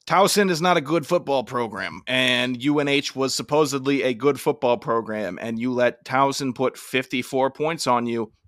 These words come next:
that makes you drop in a poll, and that makes people doubt what the hell they were watching in early September, because U N H looked like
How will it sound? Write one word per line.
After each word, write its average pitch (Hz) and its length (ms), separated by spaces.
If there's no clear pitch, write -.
that 113 360
makes 127 300
you 120 100
drop 110 400
in 104 140
a 98 40
poll, 101 460
and 117 120
that 123 180
makes 120 240
people 107 300
doubt 143 420
what 123 200
the 131 80
hell 135 160
they 123 140
were 113 100
watching 110 380
in 95 80
early 90 240
September, - 540
because 113 260
U 123 100
N 123 60
H 120 200
looked 131 280
like 123 320